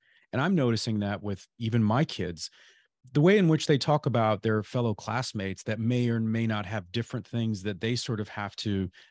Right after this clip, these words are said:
navigate. We never talked about that growing up. I mean, it was like, that was in sort of like a black hole and in the ether. You just never talked about it. You either were sort of in the normal track, whatever the heck that meant, or you weren't. <laughs>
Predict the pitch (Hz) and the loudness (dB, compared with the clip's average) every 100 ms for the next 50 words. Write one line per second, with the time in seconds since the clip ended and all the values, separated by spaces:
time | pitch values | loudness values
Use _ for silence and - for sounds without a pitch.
0 | 113 151 220 113 95 92 90 _ _ _ | -2 2 2 2 0 -2 -4 _ _ _
1 | _ - 208 220 254 247 - 104 - 87 | _ -2 0 2 2 0 -4 -10 -12 -14
2 | 92 82 87 98 90 95 87 - - 147 | -14 -14 -14 -12 -12 -12 -16 -18 -2 2
3 | 165 160 190 - 185 185 160 _ 165 170 | 4 4 2 0 -2 -4 -6 _ -4 0
4 | 165 143 165 - 165 156 151 127 113 143 | 2 2 0 0 -2 0 -2 -4 -4 -4
5 | 151 - 151 127 101 107 113 151 160 - | -4 -2 0 0 0 0 -2 -2 -4 -4
6 | 92 87 98 123 143 139 131 170 175 151 | -8 -6 -8 -6 -2 -2 0 0 -2 -4
7 | 143 147 135 - 92 - - - - - | -6 -6 -8 -8 -12 -12 -14 -18 -20 -6
8 | - 131 143 135 123 120 113 - 131 110 | 6 8 10 8 6 6 4 2 2 0
9 | 95 _ _ _ - 127 120 113 127 151 | -2 _ _ _ 2 6 6 6 6 4
10 | 165 - 139 143 - 120 120 104 120 - | 0 -2 -2 -4 -2 -2 0 -2 -6 -4
11 | 120 - 95 98 - _ - _ - 139 | -6 -4 -6 -8 -8 _ -20 _ -2 2
12 | 123 117 170 - - _ - | 4 4 2 0 -12 _ -12